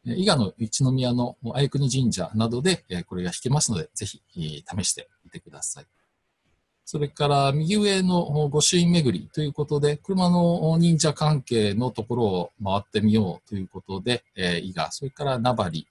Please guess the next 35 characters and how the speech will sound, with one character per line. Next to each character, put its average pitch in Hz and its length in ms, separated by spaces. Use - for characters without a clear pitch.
の、 143 300
お、 87 400
忍 90 260
者 85 140
関 90 220
係 - 160
の 87 100
お - 60
寺 104 200
と - 140
か、 - 200
あ 87 220
ー、 190 140
神 170 120
社 - 220
で、 160 240
え 80 460
ー、 - 20
御 - 120
朱 - 200
印 92 140
を 87 40
い 87 40
た - 100
だ 90 120
き - 120
な 113 120
が 180 80
ら、 165 200
あ、 82 160
回 85 220
る 90 80
と 73 160
い 73 100
う、 - 60